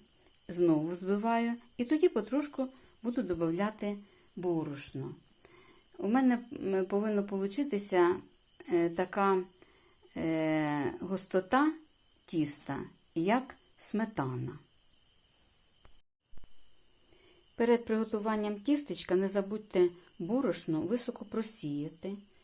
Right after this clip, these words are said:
щоб воно наситилося повітрям для пухкості тіста.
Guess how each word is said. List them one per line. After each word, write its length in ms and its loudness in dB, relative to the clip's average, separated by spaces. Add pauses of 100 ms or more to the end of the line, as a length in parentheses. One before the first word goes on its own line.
(100)
щоб 220 -6
воно 240 0
наситилося 840 -4 (280)
повітрям 600 -2
для 140 -2
пухкості 600 -12
тіста. 560 -10